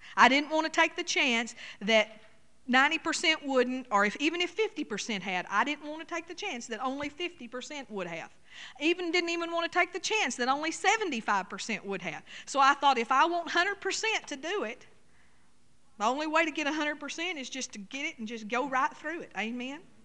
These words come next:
Hallelujah. But now I'm not giving you every line in it. And there's things you could get out of it that I'm not gonna give you, that God would speak to you personally, so it'd still be a good thing. But, you know, I am getting you the high points.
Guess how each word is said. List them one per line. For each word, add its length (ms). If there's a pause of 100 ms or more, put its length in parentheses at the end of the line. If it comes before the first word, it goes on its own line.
(560)
Hallelujah. 500 (240)
But 100
now 220
I'm 120
not 200
giving 240
you 140
every 240
line 400
in 120
it. 120 (640)
And 140
there's 200
things 260
you 100
could 160
get 140
out 160
of 100
it 100
that 120
I'm 180
not 200
gonna 160
give 260
you, 200 (1080)
that 140
God 260
would 100
speak 300
to 60
you 120
personally, 460
so 160
it'd 120
still 220
be 140
a 60
good 260
thing. 320 (360)
But, 460 (480)
you 160
know, 300
I 180
am 200
getting 280
you 60
the 100
high 280
points. 440